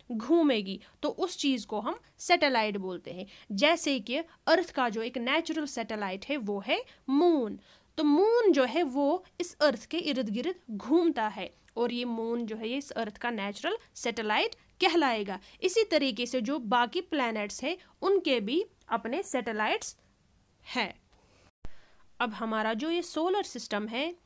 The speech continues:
इसका सबसे पहला प्लैनेट मरकरी है। तो मरकरी जो है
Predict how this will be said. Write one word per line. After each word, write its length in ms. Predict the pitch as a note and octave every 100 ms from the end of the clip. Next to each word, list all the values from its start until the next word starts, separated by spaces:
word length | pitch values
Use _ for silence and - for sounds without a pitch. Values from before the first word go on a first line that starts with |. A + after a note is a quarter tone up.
| _ - _
इसका 260 | D4+ - D4
सबसे 420 | - G4 - G4
पहला 380 | F#4+ A#3 B3+ A#3
प्लैनेट 500 | G#3+ F#3 G3 E4 - _ -
मरकरी 600 | B3+ C4+ C4 - G3 D#3
है। 140 | G3 _ _ _ _ _ - - - - _ -
तो 60 |
मरकरी 580 | C4 A#3+ C4 C#4 F#4+ F#4
जो 140 | C4+ A#3+
है 300 | G#3 D4+